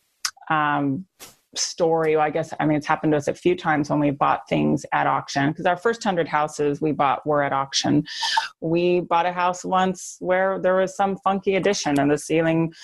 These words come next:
was, like, five-foot-six, which works for the short people that live there, but not built to code. <laughs> So we had to tear it off. And it was really funny seeing my six-foot-four husband try to walk into that little room. But, um, yeah,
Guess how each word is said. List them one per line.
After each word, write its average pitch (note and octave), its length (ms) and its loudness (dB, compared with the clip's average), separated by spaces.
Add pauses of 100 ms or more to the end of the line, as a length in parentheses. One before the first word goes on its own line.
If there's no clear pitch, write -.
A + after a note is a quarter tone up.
(240)
was, D#3 180 -2
like, D3 480 -2 (560)
five-foot-six, - 960 0
which D#3 300 0 (240)
works E3 300 2
for F3+ 140 0
the E3 100 0
short F3+ 320 -2
people - 260 -2
that E3+ 160 -2
live B3 200 0
there, G#3+ 240 0
but F#3 240 -4
not F3 260 -2
built F#3+ 220 0
to F#3 100 0
code. G3+ 460 0
<laughs> - 160 -6
So - 280 -4
we A3 120 0
had C4+ 220 2
to F#3+ 120 2 (320)
tear F#3+ 220 0
it F3+ 80 2
off. D#3+ 200 0
And F3 80 -6
it F3+ 40 0
was F3+ 120 -2
really F#3+ 200 4
funny F3 260 -2
seeing E3+ 180 -2
my E3 120 0
six-foot-four F3 600 -2
husband D#3+ 320 -2
try E3 140 2
to D#3+ 60 0
walk D#3 240 -2
into E3+ 200 0
that - 160 0
little - 180 0
room. A2 280 -2 (480)
But, E3+ 180 2 (120)
um, D#3+ 360 0 (120)
yeah, F3+ 400 0